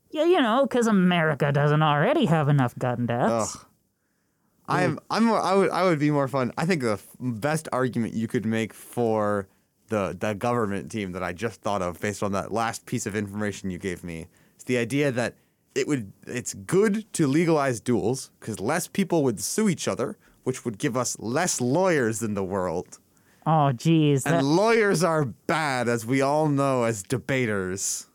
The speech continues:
Speaker 1: Yep, yep, exactly. I'm guaranteed there's nobody in the organization who wants to become a lawyer.
Speaker 2: Nobody.
Speaker 1: Not even myself.
Speaker 2: <laughs> Well, I think, I think it's more of a, an argument where you're like, "Well, I know I'm bad, and I know you're,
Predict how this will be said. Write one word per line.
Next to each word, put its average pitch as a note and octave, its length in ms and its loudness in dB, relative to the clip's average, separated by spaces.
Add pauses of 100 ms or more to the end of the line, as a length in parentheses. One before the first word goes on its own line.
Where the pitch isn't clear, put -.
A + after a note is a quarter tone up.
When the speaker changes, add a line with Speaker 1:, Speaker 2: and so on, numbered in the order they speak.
(200)
Speaker 1:
Yep, F3 220 0 (100)
yep, F3 200 0 (100)
exactly. D3 720 0
I'm E3 240 4
guaranteed G#3+ 560 2
there's E3 180 2
nobody G3 520 4
in G3+ 260 4
the F#3+ 120 2
organization F#3 680 4
who F3+ 120 6
wants D#3+ 280 2
to D#3 80 -4
become D3+ 240 -4
a C3+ 100 0
lawyer. A2 300 -6
Speaker 2:
Nobody. G#2 1120 2 (300)
Speaker 1:
Not A3+ 260 2
even D4 320 6
myself. C4+ 720 2
Speaker 2:
<laughs> - 80 -4 (1040)
Well, G3+ 120 2
I A3+ 60 0
think, B3 180 0
I F#3+ 100 0
think A3+ 160 2
it's F3+ 100 -2
more F3 220 2
of D3+ 80 0
a, D3 220 2
an C#3 100 -2
argument C3+ 340 0
where A#2+ 100 0
you're A2+ 140 0
like, G2+ 320 -4 (160)
"Well, C#3+ 160 2
I B3 160 2
know G#3 240 4
I'm E3+ 240 0
bad, G#2 300 0 (120)
and F3+ 160 0
I B3 140 2
know A3 200 2
you're, G3 400 2